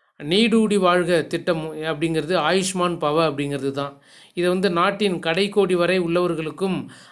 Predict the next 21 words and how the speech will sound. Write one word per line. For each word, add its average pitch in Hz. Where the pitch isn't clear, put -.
அரசின் 190
அனைத்து 180
திட்டங்களுக்கும் 170
கிடைக்க 160
மத்திய 175
அரசு 165
விரைவில் 170
அறிமுகப்படுத்த 151
இருக்கிறாங்க. 135
செமிகான் 208
இந்தியா 170
ரெண்டாயிரத்தி 175
இருபத்தி 175
மூணு 170
மாநாடு, 156
அஹ், 165
குஜராத்தின் 190
காந்தி 185
நகர்ல 165
நடைபெற 147
இருக்குது. 131